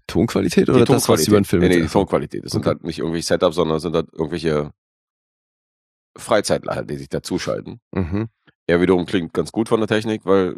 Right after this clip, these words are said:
Speaker 2: er ist ja der Main Moderator.
Speaker 1: Okay.
Speaker 2: Und dann geht's darum, so Klassiker zu nehmen, aber die so nach Logik zu hinterfragen.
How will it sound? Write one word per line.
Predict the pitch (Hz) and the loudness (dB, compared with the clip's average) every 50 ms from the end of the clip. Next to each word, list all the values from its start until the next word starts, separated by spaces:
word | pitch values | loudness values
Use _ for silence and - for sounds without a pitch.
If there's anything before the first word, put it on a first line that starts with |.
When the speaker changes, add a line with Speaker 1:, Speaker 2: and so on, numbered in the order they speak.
| - _ _ | -12 _ _
Speaker 2:
er | - - 90 90 | -2 0 0 0
ist | - - | 2 0
ja | 85 | 2
der | 80 85 80 80 62 - _ _ - | 2 2 2 2 -2 -6 _ _ -14
Main | - 80 85 90 85 78 71 - - _ _ _ _ _ _ _ _ _ _ _ | -4 0 2 2 2 2 -2 -4 -10 _ _ _ _ _ _ _ _ _ _ _
Moderator. | - 78 82 73 69 67 71 71 - 92 92 110 120 _ - 165 | -4 -2 0 0 0 0 0 0 0 -2 -2 -4 -6 _ -16 -12
Speaker 1:
Okay. | - 92 - 85 85 107 - _ _ _ _ _ _ _ _ | -10 -8 -6 -6 -8 -8 -8 _ _ _ _ _ _ _ _
Speaker 2:
Und | - 82 73 | -4 -2 0
dann | - 90 92 | 0 0 2
geht's | 90 101 - - | 0 -2 -2 0
darum, | - 101 92 101 98 | -2 0 0 0 0
so | 87 95 | -2 -4
Klassiker | - - - 95 107 107 - - 104 90 | -2 0 -2 -2 -2 -2 -2 -2 -4 -2
zu | - 98 | -2 -2
nehmen, | 95 92 98 104 101 92 - - | 0 2 2 2 0 -2 -4 -6
aber | - - 82 87 92 | -4 -2 0 0 0
die | 82 78 92 | 0 -2 -4
so | 92 87 98 | -4 -2 -2
nach | 87 90 82 | -2 -2 0
Logik | 90 104 110 104 95 - | 2 2 2 2 0 -4
zu | - 90 | -4 -4
hinterfragen. | 78 69 - 67 - - 67 64 60 62 62 | -4 -4 -6 -10 -8 -6 -6 -6 -6 -8 -12